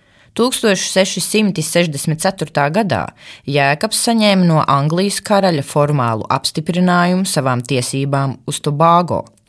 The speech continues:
atdodot par to angļiem savas Gambijas kolonijas. Taču realitātē Tobago atradās holandiešu rokās,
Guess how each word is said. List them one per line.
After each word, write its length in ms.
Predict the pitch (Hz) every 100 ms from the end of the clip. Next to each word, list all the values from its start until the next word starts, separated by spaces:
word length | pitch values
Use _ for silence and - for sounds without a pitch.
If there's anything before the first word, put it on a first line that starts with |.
| _ _ _ _
atdodot 560 | 135 135 139 147 185 -
par 160 | 247
to 160 | - 233
angļiem 540 | - 147 143 139 139 -
savas 240 | 151 151
Gambijas 560 | 160 160 180 131 - -
kolonijas. 720 | 139 120 101 101 101 - - - _ _ _ _ _
Taču 300 | 160 - 143
realitātē 840 | 160 208 233 240 247 240 240 240 226 - - -
Tobago 640 | - 165 139 170 233 277 269 -
atradās 560 | 143 156 156 165 170 -
holandiešu 640 | 185 120 110 95 - 135
rokās, 540 | 147 120 90 - -